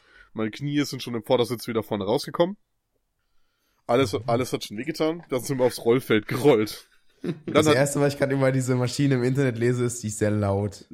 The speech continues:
Speaker 1: Dann genau, dann sind wir aufs Rollfeld gerollt. Und es war einfach unfassbar laut. Ich hatte meine In-Ear-Kopfhörer drin.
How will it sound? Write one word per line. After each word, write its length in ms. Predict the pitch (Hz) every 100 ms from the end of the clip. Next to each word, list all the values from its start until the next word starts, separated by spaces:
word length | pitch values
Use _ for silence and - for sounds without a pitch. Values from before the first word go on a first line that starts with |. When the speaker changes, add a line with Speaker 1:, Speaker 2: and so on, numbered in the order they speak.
| 117 135
Speaker 1:
Dann 400 | - 131 131 151
genau, 260 | 175 120 98 -
dann 220 | 123 156
sind 100 | 156
wir 80 | 156
aufs 140 | 139
Rollfeld 500 | 117 143 - 123 107
gerollt. 380 | 104 104 123 180 _ _ _ _ _ _ - _ - -
Und 160 | 131
es 160 | 139 127
war 120 | 127 117
einfach 280 | 110 113 - _
unfassbar 1200 | 143 143 147 151 - - - 117 - - 113 107 -
laut. 300 | 101 95 _
Ich 120 | - 151
hatte 140 | 135
meine 200 | 135 127
In-Ear-Kopfhörer 800 | 139 175 139 110 - 104 104 98
drin. 260 | 101 123